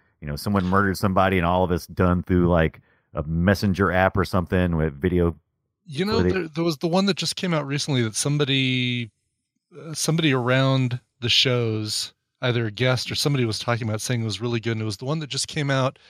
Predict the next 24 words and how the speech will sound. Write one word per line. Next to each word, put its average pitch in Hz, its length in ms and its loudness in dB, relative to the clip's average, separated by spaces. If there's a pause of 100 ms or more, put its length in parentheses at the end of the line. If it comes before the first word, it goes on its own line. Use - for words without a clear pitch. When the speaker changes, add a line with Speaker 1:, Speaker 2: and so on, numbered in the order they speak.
(520)
Speaker 2:
It 147 80 -8
was 123 160 0
a 120 140 0
missing 156 760 -4 (500)
Speaker 1:
Yeah, 143 360 4
Speaker 2:
um, - 160 2
Speaker 1:
uh, 98 300 2
with, 107 240 -2
uh, 104 140 2
what's 127 220 0
it, 117 100 -4
with, 101 280 2
uh, 92 280 6
Speaker 2:
with, - 240 -6
Speaker 1:
uh, 69 40 -4
Speaker 2:
uh, - 120 -6 (560)
Speaker 1:
with 175 120 -2
Speaker 2:
Kai, 135 260 4
Speaker 1:
Chekhov? 131 360 -2 (380)
Not 117 140 2
Speaker 2:
uh, - 20 -8
Speaker 1:
Chekhov, 139 340 0
Speaker 2:
yeah. - 60 -8
Speaker 1:
uh, 73 100 -20